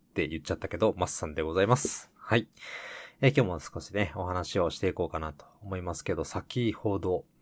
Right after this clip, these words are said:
えー、Xですね、見てましたらですね、自転車仲間の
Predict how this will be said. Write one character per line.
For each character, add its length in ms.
え 580
ー、 40
X 360
で 120
す 100
ね、 320
見 160
て 100
ま 180
し 60
た 120
ら 140
で 100
す 120
ね、 200
自 60
転 160
車 100
仲 240
間 140
の 140